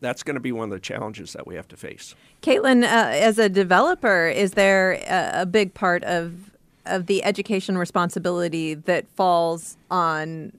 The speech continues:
Speaker 2: the development and on, you know, I mean, obviously people, people are going to build in Middlebrook, but people are going to buy into Middlebrook. Uh,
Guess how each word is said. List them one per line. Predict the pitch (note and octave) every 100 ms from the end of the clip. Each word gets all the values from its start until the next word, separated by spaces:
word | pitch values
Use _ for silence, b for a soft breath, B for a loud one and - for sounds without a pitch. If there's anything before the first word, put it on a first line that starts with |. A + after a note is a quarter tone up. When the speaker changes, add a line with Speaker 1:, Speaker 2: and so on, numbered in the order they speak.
| -
Speaker 2:
the | F3+ F3+
development | E3+ F#3 B3 D4 A#3+ A3+
and | - G#3 G#3 G#3+ -
on, | G3+ G3 G3
you | A3
know, | G3+
I | F3
mean, | G3 G3
obviously | E3+ G#3 A#3+ -
people, | A3 G3 F#3 F3+ F3 - B B
people | - C#4 C#4
are |
going | B3 A3+
to | G3
build | F3+ B3 E4 B3+
in | G#3+ G#3
Middlebrook, | G3 F#3 F3+ A3+ _
but | G#3+ G3+ - _
people | B3 G#3+ G#3
are |
going | G#3 G3+
to | G3
buy | F#3+ G#3 B3+
into | A#3 G#3 -
Middlebrook. | G3+ F#3+ F#3 F#3+ F#3+ A3 -
Uh, | - G#3 F#3+